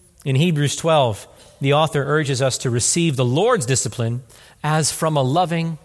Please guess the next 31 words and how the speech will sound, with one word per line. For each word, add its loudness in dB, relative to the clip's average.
father. -4
He, 0
he 2
assumes -2
that -2
fathers 0
are 4
the 2
ones 0
who 0
lead 2
in 2
administering 0
discipline -2
to 0
the -4
children. 0
Hebrews 0
twelve 0
seven, 0
"For 2
what 2
son 0
is 0
there 0
whom 0
his 0
father 0
does 2
not -2
discipline?" -6